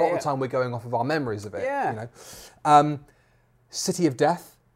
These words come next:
Speaker 2: Silliness goes too far, we said.
Speaker 1: Wow, really? I see. I thought about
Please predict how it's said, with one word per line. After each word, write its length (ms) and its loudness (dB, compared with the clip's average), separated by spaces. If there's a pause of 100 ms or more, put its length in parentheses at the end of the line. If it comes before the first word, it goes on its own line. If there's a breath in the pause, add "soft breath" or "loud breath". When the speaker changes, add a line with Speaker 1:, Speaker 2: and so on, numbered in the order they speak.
(420)
Speaker 2:
Silliness 480 -4
goes 280 -2
too 120 -10
far, 380 -2
we 100 -12
said. 280 -6 (160)
Speaker 1:
Wow, 580 2
really? 640 0
I 140 6 (100)
see. 180 -2
I 140 6
thought 300 2
about 300 2